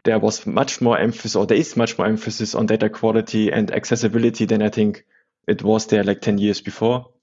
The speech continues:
So data is more considered as an asset. And, uh, by doing so, there is an understanding that it requires time, it requires work, it, it, it requires an invest into the data, the, the way you gather data, the way you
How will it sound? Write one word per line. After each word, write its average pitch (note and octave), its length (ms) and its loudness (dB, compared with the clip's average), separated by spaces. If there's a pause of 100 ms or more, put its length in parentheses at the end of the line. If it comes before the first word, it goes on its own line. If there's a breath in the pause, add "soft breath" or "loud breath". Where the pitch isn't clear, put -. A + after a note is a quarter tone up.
(440 soft breath)
So - 200 2
data A#2+ 280 2
is - 260 -2
more A#2+ 220 2
considered B2+ 320 -2
as - 160 0
an - 160 -2
asset. D3+ 420 -2 (320)
And, G#2+ 380 2
uh, G#2+ 120 2
by A2 140 2
doing C3+ 280 2
so, A#2 480 0 (240)
there A#2 140 4
is A#2 140 0
an A2+ 80 2
understanding A2+ 580 2
that G#2 160 2
it A2 160 -2
requires A#2+ 540 0
time, F#2+ 500 -4 (140)
it - 160 -4
requires A2+ 600 0
work, G2 480 -2 (720)
it, - 20 -6
it, - 340 -10
it - 160 -4
requires A#2+ 420 0
an A2 80 2
invest G#2+ 540 0 (560 soft breath)
into C3 420 2
the - 200 -2
data, A2+ 500 2
the, C#3 120 -6 (360)
the A2+ 80 2
way A2 120 4
you A2 160 0
gather B2 320 0
data, G#2+ 360 2
the G2+ 120 -2
way G2+ 160 2
you G2 300 -4